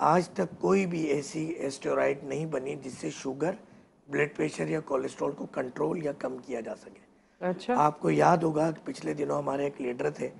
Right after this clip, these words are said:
Speaker 1: उनके जब प्लेटलेट्स का इशू हुआ
Speaker 2: हम्म।
Speaker 1: और वो पाकिस्तान से बाहर गए, तो उन्हें स्टेरॉइड दी गई प्लेटलेट्स को कंट्रोल करने के लिए।
Speaker 2: हम्म।
Speaker 1: तो आपके प्लेटलेट्स, आपकी फीवर, आपके
Speaker 2: हम्म।
Speaker 1: पेन के इशू,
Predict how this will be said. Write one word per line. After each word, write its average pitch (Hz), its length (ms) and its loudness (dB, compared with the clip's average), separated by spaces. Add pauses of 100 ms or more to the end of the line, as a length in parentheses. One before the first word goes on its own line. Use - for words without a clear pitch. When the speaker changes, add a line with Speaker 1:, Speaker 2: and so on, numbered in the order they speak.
(380)
Speaker 1:
उनके 147 240 -4
जब 160 200 0
प्लेटलेट्स 156 480 -2
का 165 120 -2
इशू 143 240 -4
हुआ - 80 -4
Speaker 2:
हम्म। 135 120 2
Speaker 1:
और 143 120 2
वो 160 80 -2
पाकिस्तान 139 540 -2
से 147 100 -6
बाहर 127 260 -2
गए, 139 160 -2
तो 147 100 -4
उन्हें 151 200 -4
स्टेरॉइड 131 460 -4
दी 135 120 -4
गई 165 140 -4
प्लेटलेट्स 151 500 -6
को - 120 -10
कंट्रोल 131 400 -2
करने 113 280 -6
के 107 120 -12
लिए। 196 100 -8
Speaker 2:
हम्म। 185 260 0 (420)
Speaker 1:
तो - 80 4
आपके 160 280 6
प्लेटलेट्स, 156 800 0 (180)
आपकी - 260 -4
फीवर, 147 540 -2 (100)
आपके 131 280 -2
Speaker 2:
हम्म। 170 100 -4
Speaker 1:
पेन 135 220 -4
के 151 120 -6
इशू, 147 360 -6